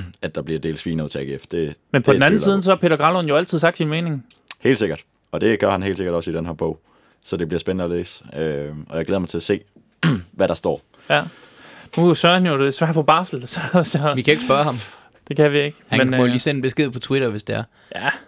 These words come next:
Speaker 3: Apropos Twitter, så kan jeg lige nævne, at, øh, Andreas Kravl, øh, som vi jo lige har diskuteret nogle udtalelser fra, han har lige, øh, skrevet til os på, øh, på Twitter, øh,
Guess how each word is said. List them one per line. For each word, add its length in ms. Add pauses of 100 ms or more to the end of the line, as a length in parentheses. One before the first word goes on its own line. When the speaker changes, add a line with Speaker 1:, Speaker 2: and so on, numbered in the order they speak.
Speaker 3:
Apropos 380
Twitter, 260
så 140
kan 120
jeg 60
lige 120
nævne, 300
at, 180
øh, 440
Andreas 340
Kravl, 440 (160)
øh, 360 (600)
som 200
vi 60
jo 60
lige 160
har 140
diskuteret 480
nogle 160
udtalelser 380
fra, 240 (340)
han 140
har 60
lige, 280
øh, 100
skrevet 280
til 160
os 100
på, 300
øh, 260 (100)
på 80
Twitter, 340 (400)
øh, 340